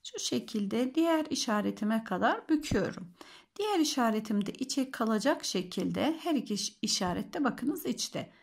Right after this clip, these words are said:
Ona göre tığımı, e, işaretlerimi ayarlamıştım. Hemen işaretimin dışına tekrar sık iğnemi örüyorum. Diğer kol altıma kadar bu şekilde birer birer trabzanlarımın üzerine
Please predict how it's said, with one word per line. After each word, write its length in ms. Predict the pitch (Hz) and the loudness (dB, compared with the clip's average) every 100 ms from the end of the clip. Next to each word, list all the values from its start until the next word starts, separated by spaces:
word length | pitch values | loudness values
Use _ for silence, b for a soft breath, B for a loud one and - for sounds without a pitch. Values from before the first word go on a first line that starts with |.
| b b _ _ _ | b b _ _ _
Ona 200 | 294 269 | 2 4
göre 320 | 214 190 214 220 | 4 2 0 0
tığımı, 440 | 208 196 214 214 | 0 2 2 2
e, 80 | 202 190 190 - - - | 0 2 0 -2 -4 -4
işaretlerimi 720 | - 202 196 202 196 208 285 269 | 0 2 0 0 2 4 4 6
ayarlamıştım. 760 | 220 196 190 - - - 415 - B B B B B | 4 4 0 -2 -2 -4 -6 -14 B B B B B
Hemen 300 | 494 381 302 | 0 8 8
işaretimin 680 | 294 294 226 214 214 208 | 8 6 2 2 0 2
dışına 360 | 269 - 240 254 | 2 0 0 0
tekrar 720 | 381 381 - 208 254 294 - _ _ _ _ _ _ _ | -4 -6 0 2 2 0 -8 _ _ _ _ _ _ _
sık 360 | - - - - | -4 -4 -2 0
iğnemi 480 | 247 208 208 208 - | 2 4 2 -2 0
örüyorum. 640 | 349 311 226 185 190 311 - B B B _ - | 0 4 4 2 2 -2 -4 B B B _ -2
Diğer 420 | 403 330 311 311 | 2 4 4 0
kol 260 | - 392 427 - | 0 2 4 4
altıma 580 | 220 214 220 208 220 | 2 2 0 2 0
kadar 600 | - - 311 208 247 277 | 0 0 2 2 2 -2
bu 40 | - | -4
şekilde 540 | - 269 - 220 233 | -2 -2 -2 -2 0
birer 360 | 269 349 381 320 | 0 0 -2 -2
birer 340 | 226 220 254 | 0 0 0
trabzanlarımın 1000 | - 214 214 220 220 220 220 226 294 370 | 0 2 2 2 4 4 4 4 2 2
üzerine 580 | 220 196 185 185 233 302 | -2 -2 0 4 4 2